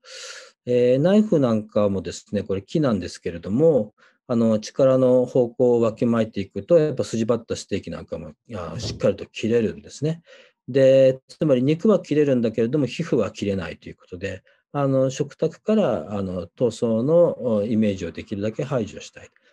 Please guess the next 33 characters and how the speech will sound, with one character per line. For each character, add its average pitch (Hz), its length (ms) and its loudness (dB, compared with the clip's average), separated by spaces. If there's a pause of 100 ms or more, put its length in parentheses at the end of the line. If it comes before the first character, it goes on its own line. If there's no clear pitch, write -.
(180)
ま 135 60 -4
あ、 - 20 -2
子 160 140 2
供 170 280 4
が 160 300 4
そ 151 140 -2
の 143 100 0
口 156 240 -4
に 156 80 2
含 147 260 -2
ん 127 40 -2
で 110 80 0
も 90 100 -4
口 - 200 -8
の 131 80 0
中 135 240 0
は 82 120 -4 (100)
切 - 140 -16
れ 95 140 -6
な 78 120 -10
い 78 100 -16 (120)
と 82 60 -20
い - 20 -18
う - 60 -20
ふ 87 80 -12
う 80 40 -12
な - 120 -20
形 - 360 -14
で、 147 120 -2
こ 90 180 -10
う 76 60 -12
し - 120 -20
た、 - 260 -16